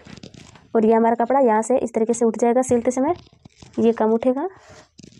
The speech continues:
अब देखिए फ्रेंड, आगे का कपड़ा हमारा तैयार हो गया है। ये हमारी बाजू है। अब हमें बाजू की कटिंग कर लेनी है।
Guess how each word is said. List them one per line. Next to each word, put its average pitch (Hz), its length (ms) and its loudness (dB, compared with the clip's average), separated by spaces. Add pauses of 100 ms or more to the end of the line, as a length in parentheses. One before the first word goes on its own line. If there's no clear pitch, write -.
(680)
अब 240 100 -2
देखिए 254 180 0
फ्रेंड, 311 220 0
आगे 247 220 4
का 294 100 4
कपड़ा 370 240 0
हमारा 254 240 0
तैयार 233 280 0
हो 254 120 0
गया 277 140 2
है। 330 140 -4 (640)
ये 240 140 -2
हमारी 233 300 0
बाजू 226 280 0
है। 302 180 -6 (2250)
अब 240 100 2
हमें - 680 -2
बाजू 226 220 4
की 269 100 -2
कटिंग 294 280 0
कर 226 160 2
लेनी 240 220 2
है। 302 160 -2